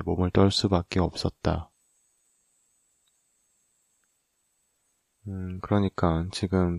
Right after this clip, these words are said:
테레자가 어떤 그냥 기술자와 뭐 가볍게 하룻밤을 잤는데, 하룻밤도 아니고 그냥 섹스를 한번 했는데, 어,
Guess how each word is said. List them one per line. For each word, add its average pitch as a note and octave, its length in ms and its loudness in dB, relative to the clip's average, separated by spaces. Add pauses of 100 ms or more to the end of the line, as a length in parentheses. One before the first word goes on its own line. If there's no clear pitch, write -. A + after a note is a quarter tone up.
테레자가 A2+ 1300 2
어떤 F#2 520 0
그냥 F2 500 0
기술자와 F2 1500 -2 (840)
뭐 - 120 -8
가볍게 G2+ 500 0
하룻밤을 G2+ 460 0
잤는데, E2+ 720 -6 (260)
하룻밤도 G2+ 600 2
아니고 E2+ 520 -2
그냥 F2+ 240 -6
섹스를 G2 380 -4
한번 G2 200 -4
했는데, F2 560 -6 (800)
어, - 120 -14